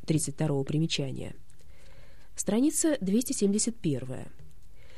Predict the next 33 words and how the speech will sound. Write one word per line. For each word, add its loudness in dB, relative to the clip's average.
Никто 6
не 10
думает, 8
что 0
этот 2
тип 2
погребения 6
есть 6
продукт 4
эволюции 6
на 6
месте 6
из 2
предыдущих 4
типов 0
ямного 2
и -2
катакомбного, 0
хотя 4
он 6
не 8
вступил 4
в -6
связь 2
с 0
последним. 2
Откуда 8
же 8
он 8
принесён 6
в 2
южной 8
степи? 2